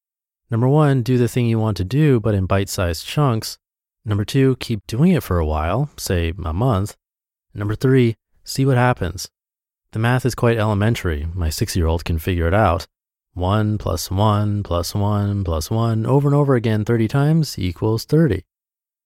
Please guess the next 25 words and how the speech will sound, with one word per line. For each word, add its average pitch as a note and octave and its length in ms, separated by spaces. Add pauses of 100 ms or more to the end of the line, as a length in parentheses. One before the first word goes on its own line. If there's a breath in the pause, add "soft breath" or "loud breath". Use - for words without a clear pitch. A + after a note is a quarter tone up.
(140)
If A#2+ 100
I A#2+ 80
do B2+ 140
one B2 260
task C3+ 360
per B2+ 180
day B2 200
for A#2+ 120
thirty A#2+ 300
days, A2+ 420
it's - 160
possible A#2+ 460
I G2+ 120
finish G#2 380 (100)
thirty A2+ 280
tasks. G2 540 (420)
It A#2 100
doesn't C3 200
get C3+ 140
much A#2+ 160
simpler. A#2 480 (480)
What's B2 220
holding E3 260
us D#3 80
back? C#3 460